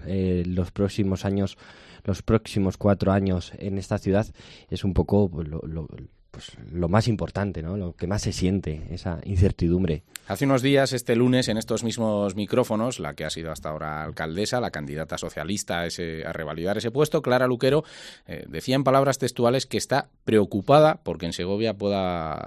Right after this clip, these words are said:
Speaker 2: reeditarse un pacto a la andaluza que le lleve a usted, en ese caso a la alcaldía, con un acuerdo con Ciudadanos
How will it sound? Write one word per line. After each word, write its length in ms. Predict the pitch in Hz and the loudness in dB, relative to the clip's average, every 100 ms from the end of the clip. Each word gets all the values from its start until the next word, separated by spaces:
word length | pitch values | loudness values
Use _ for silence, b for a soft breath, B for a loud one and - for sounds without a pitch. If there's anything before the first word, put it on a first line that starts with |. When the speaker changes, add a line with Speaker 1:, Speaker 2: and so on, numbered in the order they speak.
| - - | -10 -12
Speaker 2:
reeditarse 640 | - 107 101 98 110 104 104 | -2 2 2 4 4 4 2
un 100 | 98 | 2
pacto 300 | 95 - 98 | 0 2 2
a 20 | |
la 60 | |
andaluza 560 | 101 110 143 170 175 175 | 4 4 6 6 4 4
que 120 | 120 | 0
le 360 | 87 80 80 78 | -2 -4 -6 -4
lleve 500 | 90 87 85 85 85 | -2 -2 -2 -4 -2
a 60 | |
usted, 420 | 90 - - 131 147 | -2 -2 0 0 0
en 160 | - 85 | -4 -2
ese 180 | 92 90 | -2 -2
caso 220 | 98 95 | -4 -2
a 60 | 90 | -4
la 60 | |
alcaldía, 520 | 90 92 95 104 110 | -4 -2 -2 0 0
con 160 | 113 90 | -2 -4
un 140 | 92 | -4
acuerdo 420 | 92 90 98 95 90 | -6 -2 0 0 -2
con 160 | 98 | -4
Ciudadanos 480 | 101 101 95 101 113 | -2 -2 0 -2 -4